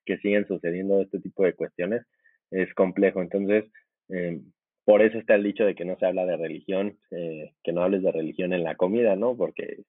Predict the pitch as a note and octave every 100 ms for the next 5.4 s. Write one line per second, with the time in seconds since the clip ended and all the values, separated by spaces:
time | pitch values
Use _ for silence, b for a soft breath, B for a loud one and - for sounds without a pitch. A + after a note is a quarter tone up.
0 | _ F#2+ D#2+ - E2 E2+ D#2+ - b b
1 | b b _ E2 - E2 - G2 G2 F#2+
2 | E2+ E2+ A2+ A#2 C3+ A#2+ G#2+ A#2+ D3 D3+
3 | B B B _ _ _ C3 B2 C#3 C#3+
4 | C#3+ B2+ B2 A#2 A2 A2 A#2 A2+ A2 B2
5 | A#2+ A2+ A2 A2